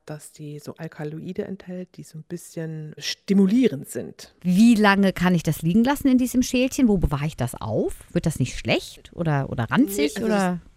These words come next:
Speaker 1: das, schlecht wird das eigentlich nicht. Das, das lässt du halt nicht offen stehen, weil dann verstaubt's ja. Also ich würde das dann auf alle Fälle wieder zurück in ein verschlossenes Gefäß geben und dann kannst du das schon ein paar Wochen behalten. Also das sind ja Gewürze. Gewürze sind nicht so anfällig, wenn sie im Ganzen sind.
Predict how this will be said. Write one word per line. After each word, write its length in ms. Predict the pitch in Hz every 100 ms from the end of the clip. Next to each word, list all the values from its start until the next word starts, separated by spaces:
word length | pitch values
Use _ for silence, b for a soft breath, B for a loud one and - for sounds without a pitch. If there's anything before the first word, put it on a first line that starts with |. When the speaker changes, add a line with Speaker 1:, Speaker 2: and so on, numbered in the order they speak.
| _
Speaker 1:
das, 100 | -
schlecht 340 | - 156 -
wird 120 | 190
das 120 | 180 -
eigentlich 460 | 151 156 160 147
nicht. 420 | 151 185 - -
Das, 160 | 143 -
das 180 | 147 - 127 _
lässt 300 | 147 139 -
du 80 | 151
halt 320 | 151 147 -
nicht 200 | 180 156 180
offen 200 | - 151
stehen, 340 | - 151 196
weil 140 | 165
dann 160 | 165 165
verstaubt's 500 | 156 - 143 180 -
ja. 260 | 233 240 262 b b b -
Also 140 | 156
ich 100 | 160
würde 140 | 175 165
das 160 | 160 -
dann 160 | 156
auf 140 | - -
alle 180 | 143 156
Fälle 300 | 185 180 170
wieder 260 | 175 165
zurück 380 | 160 160 175 170
in 140 | 170 156
ein 60 |
verschlossenes 640 | - - - 151 - 143 -
Gefäß 420 | - 160 175 -
geben 380 | 190 190 196 196 B B
und 80 | -
dann 120 | 151
kannst 160 | - 156
du 40 |
das 160 | 160 147
schon 180 | - 151
ein 80 | 214
paar 200 | - 135
Wochen 220 | 143 143
behalten. 540 | 135 131 135 135 131 135 _
Also 220 | 139 -
das 160 | 135 147
sind 180 | 165 160
ja 60 |
Gewürze. 480 | 151 151 165 170 -
Gewürze 360 | 143 165 160 156
sind 220 | 165 147
nicht 220 | 170 -
so 340 | - 196 214 -
anfällig, 540 | 160 165 151 151 151
wenn 220 | 147 160 170
sie 200 | 185 180
im 140 | 175
Ganzen 340 | 160 147 151 151
sind. 320 | 131 135 127